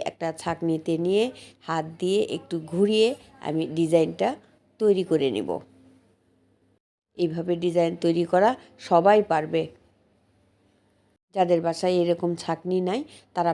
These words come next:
প্লাস্টিকের ডালাতেও এই একইভাবে তৈরি করে নিতে পারেন। আবার নতুন চিরুনির উপরেও এইভাবে ঘুরিয়ে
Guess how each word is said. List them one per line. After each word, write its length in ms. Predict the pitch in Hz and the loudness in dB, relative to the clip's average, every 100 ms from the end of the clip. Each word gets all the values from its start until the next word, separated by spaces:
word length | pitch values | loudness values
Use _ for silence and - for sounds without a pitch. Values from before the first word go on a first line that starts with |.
| - | 2
প্লাস্টিকের 540 | 185 190 - 208 202 165 | 0 0 -6 -2 -2 2
ডালাতেও 500 | 165 165 165 220 202 185 147 | 0 2 0 0 2 2 2
এই 80 | 165 - | 0 0
একইভাবে 600 | 175 - 220 190 190 262 311 - _ - | -2 0 -4 -2 -2 -2 -4 -16 _ -2
তৈরি 240 | 247 233 | 0 0
করে 220 | - 175 170 | 0 0 2
নিতে 240 | 165 160 | 0 0
পারেন। 320 | 160 151 151 151 - _ _ _ _ _ _ _ _ _ _ _ | 2 2 0 -8 -14 _ _ _ _ _ _ _ _ _ _ _
আবার 280 | 170 170 175 - _ _ _ _ _ _ _ _ | -2 0 0 -2 _ _ _ _ _ _ _ _
নতুন 400 | 196 196 202 240 226 190 | 0 2 2 0 -2 2
চিরুনির 480 | 214 190 190 196 190 | 4 4 4 4 2
উপরেও 380 | 180 196 190 220 | 2 4 6 6
এইভাবে 500 | 170 175 180 185 190 285 - _ _ 160 | 6 4 2 2 2 0 -4 _ _ -4
ঘুরিয়ে 300 | 185 226 202 | 0 4 4